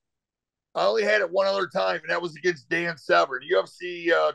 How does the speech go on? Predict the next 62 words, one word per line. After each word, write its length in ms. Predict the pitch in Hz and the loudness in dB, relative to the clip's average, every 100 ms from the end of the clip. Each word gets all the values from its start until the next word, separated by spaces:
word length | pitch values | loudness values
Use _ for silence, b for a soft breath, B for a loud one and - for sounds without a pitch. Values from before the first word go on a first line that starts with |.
| - | 0
twelve 280 | 170 185 165 | 6 6 6
against 320 | 151 151 _ | -2 -18 _
Dan 220 | 160 160 | -8 -8
Severn 500 | - 170 180 160 147 - _ _ _ | -4 2 2 0 -10 -12 _ _ _
was 160 | - 127 | -12 -6
the 120 | 147 | 4
only 260 | 180 214 202 | 6 6 2
time 420 | 202 208 196 180 | 4 6 6 2
that 120 | 160 | -2
I 80 | 160 156 | -4 -2
planned 300 | 185 185 180 | 0 0 2
out, 220 | 175 175 | 2 0
and 180 | 165 139 _ _ _ _ - | -4 -20 _ _ _ _ -2
I 120 | 147 | -2
planned 300 | 160 180 190 | 4 4 4
out 160 | 180 | 2
going 260 | 156 180 190 | 2 0 4
out 160 | 190 85 | 2 0
and 80 | |
trying 200 | - 180 | -2 -2
to 120 | 165 - | -2 -4
knock 220 | 180 185 | -4 -4
the 60 | 123 | -2
fucking 200 | 170 175 _ | -2 -2 _
guy 240 | 165 156 | 0 2
out. 220 | 165 170 - _ _ _ _ _ | 2 2 0 _ _ _ _ _
And 160 | 131 127 | -20 -18
Severn, 360 | - 185 185 | 4 6 6
I 120 | 165 165 | 4 2
just 260 | 165 - | 0 -2
thought 200 | 175 175 | 2 4
I 100 | 165 | 4
could 240 | 147 135 113 | 2 -8 -2
do 240 | 190 170 | 0 0
it, 80 | 139 _ _ _ | -6 _ _ _
and 100 | - | -2
I 100 | 147 | -2
did. 300 | 143 156 202 - | 0 2 2 2
First 280 | - 170 - | -4 -6 -2
punch 320 | 185 190 175 - | 0 0 -2 -2
fucked 240 | 175 - | -2 0
him 120 | 151 | -4
up. 260 | 180 180 165 _ _ _ _ - | 0 0 0 _ _ _ _ 0
First 240 | 190 180 | 0 2
punch 240 | 202 202 160 | 2 2 2
hit 120 | 175 | -6
him 60 | 165 | 0
right 160 | 180 | 0
in 60 | 170 | 0
the 160 | 156 | 2
nose, 260 | 185 185 147 | 4 4 2
and 140 | 156 | -10
he 80 | 160 | -6
had 160 | 170 175 | -4 -4
to 60 | |
shoot 300 | 123 - 214 | -8 -12 -6
on 140 | 170 143 | -4 -4
me. 100 | 127 | -4
That's 220 | 147 170 | -4 -4
a 60 | 135 | -8
dumb 300 | 123 151 139 | 0 2 2
move. 240 | 135 143 | -6 -8